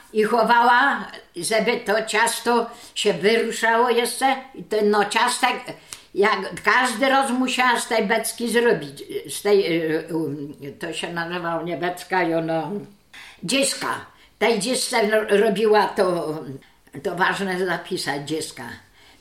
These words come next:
I, i ta moj-, dawała zawsze to, ten, no, ciastek i mąkę sypali i wyrobiała to ciasto. No, napiekła ta pięć, sześć, siedem bochenków chleba w piekarskim piecu.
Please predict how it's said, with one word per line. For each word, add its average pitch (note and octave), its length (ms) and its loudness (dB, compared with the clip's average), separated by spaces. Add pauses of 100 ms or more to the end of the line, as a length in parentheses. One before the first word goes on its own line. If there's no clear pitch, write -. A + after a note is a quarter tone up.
(240)
I, G3 460 -2
i A#3 80 -6
ta A3+ 200 2
moj-, B3 280 2 (280)
dawała A#3 480 2
zawsze A3+ 380 2
to, G#3+ 120 0 (240)
ten, G#3 180 2
no, F#3+ 140 2
ciastek A#3 680 -2
i G#3 100 8
mąkę A3+ 440 2
sypali B3 760 2 (360)
i A3 120 0
wyrobiała A3+ 600 4
to G3+ 200 0
ciasto. E3 500 -4
No, G3 140 0
napiekła B3+ 600 0
ta A3 160 0
pięć, - 480 -2
sześć, A3 340 0
siedem G3+ 460 0
bochenków G#3 580 0
chleba G#3+ 360 2
w - 80 -8
piekarskim A#3 640 -2
piecu. E3 480 -2